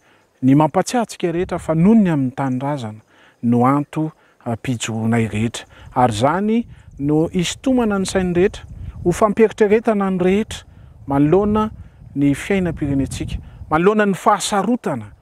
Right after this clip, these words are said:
mahazo ny isam-batan'olona, ny isam-baravarana amin'izao vanim-potoana ifampiresahantsika izao. Manomboka ny telo amby folo febroary raika amby roapolo sy roa arivo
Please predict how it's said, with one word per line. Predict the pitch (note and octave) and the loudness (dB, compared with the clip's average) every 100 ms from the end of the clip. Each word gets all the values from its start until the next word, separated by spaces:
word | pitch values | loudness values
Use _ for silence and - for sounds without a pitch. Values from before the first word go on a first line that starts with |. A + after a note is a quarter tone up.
| - - - | -20 -16 -4
mahazo | A#2 C#3 G3 E3+ | 2 4 4 0
ny | B2 D3 | -4 -6
isam-batan'olona, | D#3 D3 C3+ B2+ D3 E3 F#3+ C3 - _ _ _ A2+ | -6 -4 -4 -4 -6 -4 -6 -10 -14 _ _ _ 0
ny | C#3+ | 4
isam-baravarana | F#3 - D3+ C#3 A2 - A#2+ D3 D#3 E3+ F#3 - - - | 4 4 2 2 -2 -4 -2 -2 -2 -6 -8 -14 -12 -6
amin'izao | B2 A2+ C#3+ | -4 0 0
vanim-potoana | C#3+ A2+ A2 - D3 C#3+ D#3 - - - B2+ | 0 -4 -8 -2 0 0 -2 -8 -20 -6 -4
ifampiresahantsika | - E3 D#3 C#3 A#2+ - B2 - - F#2+ | 0 2 2 0 -2 -2 -4 -6 -8 -6
izao. | - G2+ - _ _ - - _ _ _ _ - | -4 -6 -10 _ _ -20 -20 _ _ _ _ -2
Manomboka | A2 D#3+ F3+ - F#3 | 2 2 2 0 2
ny | F#3+ F#3+ F#3+ - _ _ - _ | 2 2 0 -8 _ _ -20 _
telo | - D#3+ D#3+ | 0 2 2
amby | D#3+ D#3+ | 2 0
folo | C3 - F3 G#2 | -4 -4 -4 -4
febroary | - - D3+ G#2 B2+ D3 D3+ A#2 - - _ - | -14 -6 -4 -4 -2 0 -2 -6 -18 -20 _ -14
raika | G#2+ C3+ D#3+ | -2 -2 0
amby | C#3+ | 0
roapolo | C3+ B2+ C#3 | -2 -4 -6
sy | - - | -6 -6
roa | C3+ A#2 | -6 -4
arivo | C3 G#3+ G3 | 2 4 4